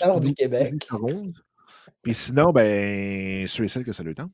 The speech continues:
Speaker 2: il y a aussi, t'as, toi, t'es, c'est vendredi à quelle heure ?
Speaker 1: C'est le vendredi à treize heures trente, comme, comme le mercredi ici. Donc, de treize heures trente à quatorze heures trente, heure du Québec, bien
Speaker 2: Ah, les
Speaker 1: évidemment.
Speaker 2: passionnés, c'est plus le matin ?
Speaker 1: Non,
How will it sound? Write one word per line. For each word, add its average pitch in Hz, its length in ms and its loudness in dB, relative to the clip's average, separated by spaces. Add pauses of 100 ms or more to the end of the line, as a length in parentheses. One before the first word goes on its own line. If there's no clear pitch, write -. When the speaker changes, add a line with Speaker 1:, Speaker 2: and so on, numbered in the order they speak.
Speaker 2:
il 98 60 -10
y 92 40 -4
a 90 40 -4
aussi, - 580 -14
t'as, 107 100 0
toi, 160 180 4
t'es, 110 200 0
c'est - 160 -4
vendredi 120 440 0
à 151 60 -2
quelle 120 140 -2
heure ? 165 160 0 (840)
Speaker 1:
C'est - 160 -8
le 135 80 -4
vendredi 170 480 8
à 170 80 12
treize 196 280 8
heures 170 140 6
trente, 190 440 4
comme, 190 400 6
comme 202 200 10
le 190 60 6
mercredi 165 520 4
ici. 202 340 -4 (140)
Donc, 131 220 -2
de 131 100 0
treize 170 300 0
heures 156 120 2
trente 175 400 0
à 170 80 -4
quatorze 151 360 -2
heures 127 120 -2
trente, - 480 -10 (140)
heure 151 220 6
du 131 120 -8
Québec, - 480 -2 (160)
bien 135 180 -2
Speaker 2:
Ah, - 20 0
les 135 60 0
Speaker 1:
évidemment. 208 300 2
Speaker 2:
passionnés, 185 280 -6
c'est - 80 -16
plus 175 100 -2
le 151 40 -2
matin ? 156 240 -2 (420)
Speaker 1:
Non, 294 140 10